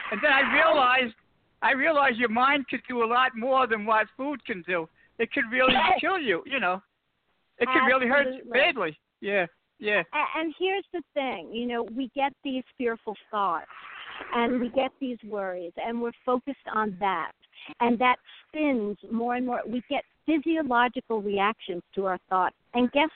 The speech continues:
Speaker 2: what? At the end of the day, you are not your thoughts.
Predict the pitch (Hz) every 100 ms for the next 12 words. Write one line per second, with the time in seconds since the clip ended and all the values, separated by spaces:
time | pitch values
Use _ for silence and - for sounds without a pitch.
0 | - 214 165 - 208 - 233 254 294 330
1 | 277 214 226 202 175 - - - - 220
2 | 269 220 226 208 208 202 214 233 - -
3 | - - - 214 - - 233 247 226 -